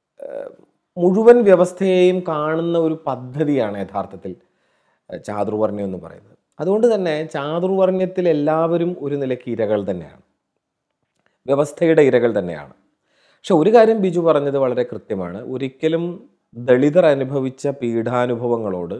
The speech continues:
അവരനുഭവിച്ച കൊടും യാതനകളോട് സമീകരിക്കാവുന്നതോ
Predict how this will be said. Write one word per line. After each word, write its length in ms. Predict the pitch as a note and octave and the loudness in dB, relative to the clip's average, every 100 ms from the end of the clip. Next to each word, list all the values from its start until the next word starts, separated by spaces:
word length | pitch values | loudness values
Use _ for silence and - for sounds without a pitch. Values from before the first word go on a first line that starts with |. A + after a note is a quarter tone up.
| F3+ _ _ _ _ | -14 _ _ _ _
അവരനുഭവിച്ച 760 | G#2 B2+ C3 B2 A#2+ C3 B2 C3 | -4 2 2 2 -2 -2 -2 -4
കൊടും 420 | - A2 A#2+ B2 | -4 -4 -2 0
യാതനകളോട് 1000 | A2+ G#2 G#2 A2 A2+ G2 F2+ E2 D#2+ C#3+ | 0 0 0 0 0 0 -4 -6 -10 -14
സമീകരിക്കാവുന്നതോ 1300 | E3+ B2 A#2 C#3+ D#3 D#3+ D#3 D3 B2+ A2 G#2+ G2+ G#2+ | -12 -10 -6 -6 -4 -4 -4 -4 -2 -2 -2 -4 -4